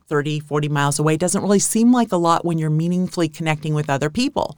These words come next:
Quite frankly, if you find y-, people that you just jive with, it's worth it. But sometimes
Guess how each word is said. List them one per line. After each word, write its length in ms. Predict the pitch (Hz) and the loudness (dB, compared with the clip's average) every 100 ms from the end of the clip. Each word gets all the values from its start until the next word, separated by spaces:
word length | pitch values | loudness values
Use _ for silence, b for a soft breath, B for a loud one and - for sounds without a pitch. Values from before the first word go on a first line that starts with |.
| - | 0
Quite 220 | 311 - | 0 2
frankly, 420 | - 277 254 160 | 2 2 2 -2
if 100 | 160 | 0
you 100 | 180 | -2
find 320 | 165 214 262 202 | 0 2 2 0
y-, 100 | 180 | -2
people 300 | 226 226 226 | -4 -2 2
that 180 | 165 - | 2 0
you 280 | 165 202 151 - | 0 -2 -4 -2
just 300 | 196 - 143 | 0 0 0
jive 340 | 139 156 175 | 4 4 4
with, 260 | 262 320 - _ | 4 2 0 _
it's 140 | 285 202 | -4 4
worth 280 | 220 330 | 4 4
it. 100 | - - _ 156 - | -4 -10 _ -14 2
But 400 | 330 269 247 - | 4 6 2 -2
sometimes 840 | - - 370 392 226 156 165 185 | -6 2 2 4 2 2 2 -4